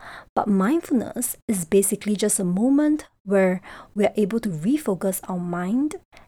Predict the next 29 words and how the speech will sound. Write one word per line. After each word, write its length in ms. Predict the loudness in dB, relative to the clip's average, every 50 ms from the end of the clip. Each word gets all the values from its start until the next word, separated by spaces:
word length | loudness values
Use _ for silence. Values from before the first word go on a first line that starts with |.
| _ _ _ 0
and 140 | 0 0 0
to 80 | 0
connect 680 | -4 -6 -6 -4 -2 0 0 0 0 -2 -2 -6 -10 -20 -20 _ _ _ _ _ -4
or 80 | -4 0
to 100 | 0 0
be 140 | 0 0 -4
fully 460 | -4 -2 2 4 6 6 4 4 2 2
aware 580 | 0 0 0 0 -2 0 0 0 -2 -4 -6 -10 -20 -20 -20 -20 -20 -18 _ -10
of 140 | -6 -2 -2
our 100 | -2 -2
present 460 | -2 -4 -2 -2 -2 0 -2 -4 -4
experiences, 880 | -2 -2 -2 0 2 2 4 4 2 2 0 0 0 0 0 -2 -4 -10 -16 -20 -20 -20 -20 -14
which 240 | -10 -8 -6 -4 -2
includes 440 | -2 -2 -2 0 -2 -2 0 -2 -4 -4
our 160 | -4 -6 -8
thoughts, 680 | -10 -10 -6 -2 -2 0 0 -2 -4 -4 -6 -8 -8 -8 -8 -8
our 120 | -8 -6 -2
emotions, 880 | 0 2 4 4 4 2 2 2 2 4 4 4 4 2 0 -2 -12 -14 _ _ _ _ _ _ _ _
without 280 | -2 0 0 0 0 0
any 180 | 0 0 0 0
judgment. 680 | -2 -4 -8 -8 -10 -10 -10 -10 -10 -10 -12 -14 -16 -18 -20 -20 -20 -20 _ _ _ -16 _ -2
And 140 | -2 0 0
that 140 | 0 0
means 400 | 2 2 4 4 2 0 -2 -6 -14 -18 -20 -20 -20 _ -6
without 400 | 0 0 2 2 2 0 -2 -4 -6
labeling 640 | -2 0 2 2 2 4 2 2 4 2 2 0 -2
it 160 | -4 -6 -6 -4
as 240 | -6 -6 -4 -6 -6
good 320 | -4 -2 -2 -2 -2 -2